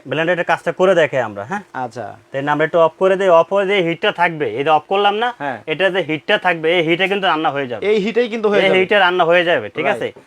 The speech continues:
Speaker 1: এই যে আমি কিন্তু অফ করে দিলাম পাঁচ
Speaker 2: হ্যাঁ।
Speaker 1: মিনিটের ভিতরে।
Speaker 2: রাইট।
Speaker 1: এখন আমরা ব্লেন্ডারের কাজটা একটু করে দেখাবো।
Speaker 2: ওকে।
Speaker 1: এখানে কি রাখছি ভাই? এখানে কি রাখলাম? এখানে এই যে হলুদ।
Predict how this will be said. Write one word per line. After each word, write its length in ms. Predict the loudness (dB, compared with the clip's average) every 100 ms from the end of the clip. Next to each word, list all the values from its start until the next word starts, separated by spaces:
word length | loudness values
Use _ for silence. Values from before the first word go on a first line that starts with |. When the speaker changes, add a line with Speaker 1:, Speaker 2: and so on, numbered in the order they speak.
| -14
Speaker 1:
এই 80 | -2
যে 60 |
আমি 140 | 0 0
কিন্তু 140 | 0
অফ 100 | 0 0
করে 160 | -2
দিলাম 200 | 0 -2
পাঁচ 140 | 0 0
Speaker 2:
হ্যাঁ। 120 | 0
Speaker 1:
মিনিটের 260 | -2 -2 -2
ভিতরে। 340 | -2 -4 -4 -8
Speaker 2:
রাইট। 220 | -10 -6 -4
Speaker 1:
এখন 160 | -2
আমরা 180 | 0 0
ব্লেন্ডারের 380 | 2 0 0 0
কাজটা 280 | -2 -4 -6
একটু 140 | -4
করে 200 | -2 0
দেখাবো। 300 | -2 -4 -10 -10 -14 -6 -4
Speaker 2:
ওকে। 320 | -4 -6 -8 -12 -10
Speaker 1:
এখানে 280 | -2 -2 0
কি 100 | 0
রাখছি 300 | 0 0 -2
ভাই? 200 | -2 -6 _ _ _ _ _ _ _ _ _
এখানে 240 | -6 -2 0
কি 120 | 2
রাখলাম? 340 | 2 0 -4
এখানে 220 | -2 0 2
এই 60 |
যে 60 | 2
হলুদ। 340 | 4 4 2